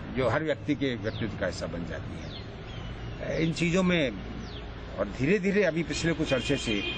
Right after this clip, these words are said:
जीवन के जो दूसरे सवाल हैं, मृत्यु का सवाल है, मनुष्य के जीवन की सार्थकता का सवाल है, ये शायद ज़्यादा फील कर रहा हूँ उम्र के बढ़ने के साथ, और, अ, वे सब चीज़ें इन दिनों में अधिक कविता में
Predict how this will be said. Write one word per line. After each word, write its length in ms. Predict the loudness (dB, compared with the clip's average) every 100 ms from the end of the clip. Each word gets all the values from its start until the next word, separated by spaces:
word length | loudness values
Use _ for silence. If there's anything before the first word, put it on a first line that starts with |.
| -6 -8 -8 -4
जीवन 300 | 2 4 4 2
के 100 | 2
जो 120 | 4
दूसरे 320 | 4 4 2
सवाल 420 | 2 2 4 2
हैं, 160 | 2 2
मृत्यु 380 | 0 0 0 2
का 140 | 0
सवाल 340 | -2 -4 -4
है, 340 | -4 -6 -6 -4
मनुष्य 240 | -4 -2
के 100 | -4
जीवन 260 | -2 0 0
की 160 | -2 -4
सार्थकता 540 | -4 -4 -4 -6 -6
का 100 | -6
सवाल 320 | -8 -8 -8
है, 200 | -8 -10 -12 -12 -12 -12 -12 -12 -8 0
ये 160 | 2
शायद 320 | 4 4 2 2
ज़्यादा 320 | 2 2 0
फील 240 | 2 0
कर 180 | 2 2
रहा 100 | 2
हूँ 80 | 2
उम्र 160 | 2
के 100 | 0
बढ़ने 300 | 0 0 -2
के 80 | -4
साथ, 680 | -4 -6 -6 -6 -6 -6 -2
और, 420 | 0 2 0 -2 -4 -6 -6 -6 -6 -2
अ, 40 |
वे 320 | 0 2 4 4
सब 220 | 2 2
चीज़ें 280 | 0 2 2
इन 100 | 2
दिनों 180 | 4
में 140 | 4 4
अधिक 260 | 2 0 2
कविता 300 | 0 0 -2
में 200 | -4